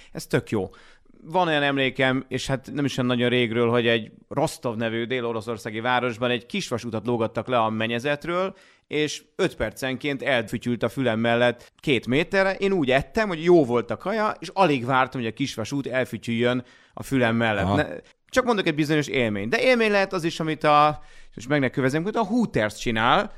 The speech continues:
Speaker 2: Aha.
Speaker 1: hogy bemegyek, eszem, és közben egyébként
Speaker 2: Aha.
Speaker 1: dúskeblű hölgyek, és ezekből a keblekből egy nagyobb felület talán látszik is, hozzák. Ugye ez is egyfajta élmény. Én mindig kicsit félek tőle, hogy a gasztrót nem írhatja fölül,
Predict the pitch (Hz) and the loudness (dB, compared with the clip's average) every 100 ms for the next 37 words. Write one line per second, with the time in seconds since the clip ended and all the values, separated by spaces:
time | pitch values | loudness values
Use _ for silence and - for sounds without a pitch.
0 | - - 101 123 110 220 185 135 131 202 | -16 0 2 2 2 -2 0 0 -2 -2
1 | 208 240 220 202 - 185 120 139 139 127 | -4 -2 -2 -4 2 0 2 0 2 2
2 | 107 110 117 151 139 - 135 123 139 139 | 4 4 4 2 0 2 2 4 2 2
3 | 147 80 50 139 143 113 120 139 - 131 | 0 -6 -10 -2 0 2 2 2 0 -10
4 | - 113 120 123 123 131 117 120 120 123 | -6 -4 -2 0 0 0 2 2 4 2
5 | 127 101 117 127 110 104 135 120 113 120 | 0 -6 -2 0 0 -2 0 0 0 0
6 | 120 123 110 - 113 143 151 - - - | 2 4 2 0 -4 -2 -2 -6 -20 -14
7 | - 147 143 113 135 - 190 147 147 120 | -2 -2 0 0 0 -2 -2 -2 -2 -2
8 | 135 131 131 127 110 104 95 95 - - | -2 -2 0 0 0 -2 -6 -10 -16 -20
9 | - 180 208 151 156 139 170 147 127 - | -8 -2 -2 0 -4 0 4 6 4 4
10 | 135 127 131 135 - 123 135 127 123 120 | 2 4 4 2 2 -2 0 0 0 0
11 | 123 - 123 120 139 160 | -2 2 2 6 6 4